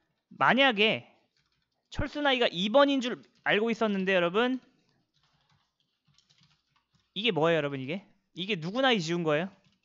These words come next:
영수 나이 지웠죠? 영수 나이가 지워지면은 철수 나이는 원래 몇 번이었다?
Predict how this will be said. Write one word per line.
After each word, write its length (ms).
영수 300
나이 200
지웠죠? 460
영수 300
나이가 300
지워지면은 920
철수 720
나이는 460
원래 400
몇 180
번이었다? 560